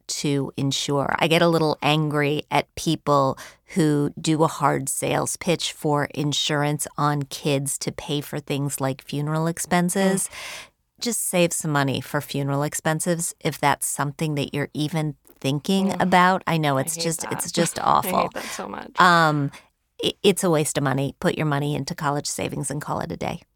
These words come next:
Speaker 2: We were recently chatting with someone who has both the hybrid life insurance plan and a five twenty-nine. And she, remember, she was going back and forth on the return she was seeing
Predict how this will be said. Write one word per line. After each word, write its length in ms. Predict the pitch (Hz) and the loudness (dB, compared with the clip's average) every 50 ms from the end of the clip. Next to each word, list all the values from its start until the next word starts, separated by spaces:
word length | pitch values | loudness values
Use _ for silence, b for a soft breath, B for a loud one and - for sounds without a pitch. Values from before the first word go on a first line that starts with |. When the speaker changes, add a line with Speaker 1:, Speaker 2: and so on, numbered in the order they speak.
| _ _ b b b b b b b b b b b b b b b b - | _ _ b b b b b b b b b b b b b b b b -10
Speaker 2:
We 140 | - 185 214 | -4 -2 0
were 140 | 240 247 196 | 2 2 0
recently 360 | 170 175 180 - - 147 156 | 0 -2 -4 -4 -4 -6 -6
chatting 320 | 143 - - 156 160 160 156 | -6 -4 -2 -2 -2 -2 -6
with 120 | 147 147 | -6 -8
someone 320 | - 143 139 139 135 135 143 | -6 -6 -6 -8 -8 -10 -10
who 120 | 143 151 | -10 -10
has 260 | 139 139 143 139 143 _ _ _ _ _ _ | -8 -8 -8 -8 -10 _ _ _ _ _ _
both 460 | - 143 127 107 - - - - - _ - _ _ _ | -2 -2 -2 -2 -6 -14 -20 -20 -20 _ -20 _ _ _
the 80 | - 160 | -6 -4
hybrid 380 | - 160 156 156 165 165 160 | 0 0 0 0 0 -4 -4
life 240 | - 143 135 139 - | -4 -4 -6 -6 -6
insurance 420 | 151 160 - - 165 165 165 170 - | -6 -6 -6 -4 -4 -4 -6 -6 -10
plan 360 | - - 175 175 175 180 175 _ _ - | -10 -8 -6 -6 -6 -6 -8 _ _ -8
and 340 | 160 165 175 175 180 175 | -6 -4 -2 -2 -2 -2
a 40 | 165 | -4
five 280 | 151 - 143 131 127 - | -2 -2 -2 -2 -2 -6
twenty-nine. 800 | - - 139 139 135 135 131 127 123 123 131 147 180 202 214 - B B B B B B B B | -8 -8 -8 -8 -6 -6 -6 -6 -6 -6 -6 -6 -6 -8 -8 -10 B B B B B B B B
And 240 | 156 143 143 139 - | -8 -6 -6 -6 -4
she, 200 | - - 147 135 | -6 -6 -6 -6
remember, 260 | - 147 151 151 151 | -6 -6 -4 -4 -4
she 140 | 147 - 151 | -4 -4 -4
was 120 | 147 143 | -6 -4
going 180 | - 135 139 139 | -4 -4 -2 -2
back 180 | 135 135 - | -4 -4 -4
and 100 | 143 143 | -8 -8
forth 220 | - 135 135 139 - | -6 -6 -6 -6 -6
on 180 | 131 135 131 | -8 -8 -6
the 240 | 127 123 120 120 120 | -6 -6 -6 -6 -6
return 440 | 123 131 127 - - 139 139 139 139 | -6 -6 -6 -6 -6 -6 -4 -4 -4
she 200 | 139 - - 127 | -4 -6 -6 -6
was 140 | 120 120 123 | -6 -6 -6
seeing 560 | - - 131 127 117 107 101 104 117 147 151 | -6 -6 -6 -6 -8 -8 -10 -12 -12 -14 -14